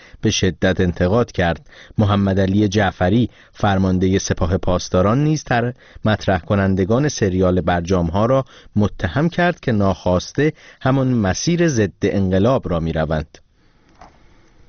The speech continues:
مقصود اسعدی سامانی، دبیر انجمن شرکت‌های هواپیمایی ایران، می‌گوید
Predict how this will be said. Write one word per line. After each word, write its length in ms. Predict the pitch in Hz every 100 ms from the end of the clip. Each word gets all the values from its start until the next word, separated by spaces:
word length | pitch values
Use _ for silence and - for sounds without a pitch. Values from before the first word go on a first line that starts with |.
| - _ _ - -
مقصود 600 | 131 135 - - 175 170
اسعدی 680 | 175 - 113 - 117 107 131
سامانی، 680 | 131 - 113 101 98 101 135
دبیر 340 | 123 101 107
انجمن 460 | 110 101 98 98 101
شرکت‌های 560 | - 92 98 92 101 98
هواپیمایی 600 | 92 92 95 92 90 95
ایران، 340 | 92 95 98
می‌گوید 540 | 95 95 92 98 127